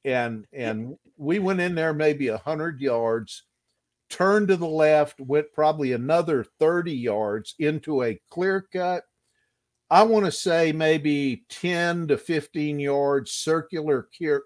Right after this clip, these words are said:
clear cut. And the, the moon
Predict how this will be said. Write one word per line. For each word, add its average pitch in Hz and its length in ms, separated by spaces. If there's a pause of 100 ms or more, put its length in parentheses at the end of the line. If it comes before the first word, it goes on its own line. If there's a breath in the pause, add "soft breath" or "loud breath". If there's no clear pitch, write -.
clear 151 380
cut. 113 260 (840)
And 139 420 (140)
the, 135 320
the 127 120
moon 147 600